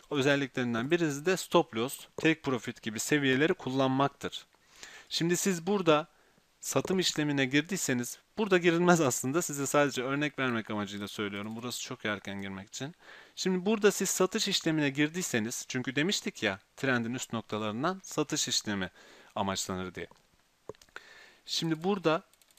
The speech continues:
siz buradan işleme girdiyseniz ve stop loss koymadıysanız, burada destek direnç oluşturmanın nedeni, bakın burada bir seviyemiz var. Geçilemeyen bir seviye var yukarı doğru.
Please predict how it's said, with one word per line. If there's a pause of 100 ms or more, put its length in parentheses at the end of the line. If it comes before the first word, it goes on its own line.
(1200)
siz
buradan
işleme
girdiyseniz
ve
stop
loss
koymadıysanız, (680)
burada (180)
destek
direnç
oluşturmanın
nedeni, (800)
bakın
burada
bir (840)
seviyemiz
var. (1120)
Geçilemeyen
bir
seviye
var
yukarı
doğru.